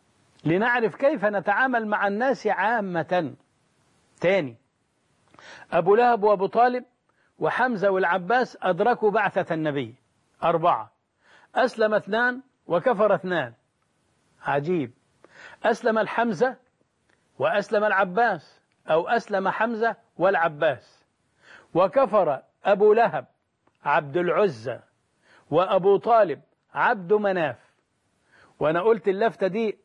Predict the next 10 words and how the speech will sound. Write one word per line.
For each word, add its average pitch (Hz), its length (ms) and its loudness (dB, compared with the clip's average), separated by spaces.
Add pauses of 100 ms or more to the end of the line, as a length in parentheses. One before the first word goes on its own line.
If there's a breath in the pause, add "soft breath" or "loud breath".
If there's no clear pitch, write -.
(240)
من 170 200 -2
زمان، 170 480 -2 (720 soft breath)
قلت: 233 300 0
"العجب 214 500 2 (680)
إن 175 220 0
الأربعة 190 560 2
اللي 208 220 0
أدركوا 214 420 0
بعثة 202 460 0
النبي 175 460 -2